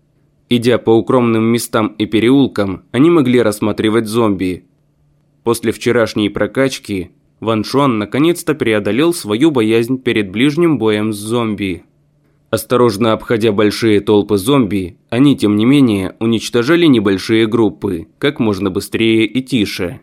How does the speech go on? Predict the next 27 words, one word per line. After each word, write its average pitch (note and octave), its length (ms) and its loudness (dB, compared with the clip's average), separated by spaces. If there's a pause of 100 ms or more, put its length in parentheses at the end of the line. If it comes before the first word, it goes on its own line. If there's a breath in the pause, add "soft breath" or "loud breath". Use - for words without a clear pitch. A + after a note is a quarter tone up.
(1400)
Вскоре C#3 640 0
они E3+ 200 2
наконец-то B2+ 600 0
дошли G2+ 340 0
до C#3 140 0
нужной G#2+ 480 0
улицы. G2 640 -4 (240)
Она B2 220 0
была B2+ 240 2
на B2 180 2
окраине B2+ 460 2
города, G#2 600 0 (220)
поэтому G#2+ 420 0
тут D#3 220 2
было D#3 220 2
немного G#2+ 480 0
зомби. G#2+ 580 -2 (920)
Здесь B2+ 480 0
они D#3+ 180 2
нашли B2+ 320 2
магазин, B2 720 0
в - 100 -20
котором A2 400 0
продавали G#2+ 480 0
грузовики G2+ 640 -2
Донг G#2 380 -2
Фэнг. G2 500 -4